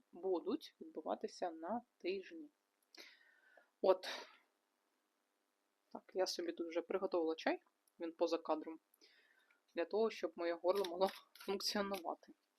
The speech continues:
коректно і давати вам інформацію. Тож, давайте подивимось, яка буде перша карта. Минулий тиждень у нас був з полегшенням,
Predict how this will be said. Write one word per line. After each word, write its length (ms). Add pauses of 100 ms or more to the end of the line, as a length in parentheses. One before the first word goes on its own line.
(1040)
коректно 760 (540)
і 180
давати 380
вам 220 (240)
інформацію. 840 (300)
Тож, 500 (1120)
давайте 340
подивимось, 640 (140)
яка 220
буде 220
перша 320
карта. 460 (920)
Минулий 340
тиждень 400
у 40
нас 280
був 320 (1300)
з 140
полегшенням, 840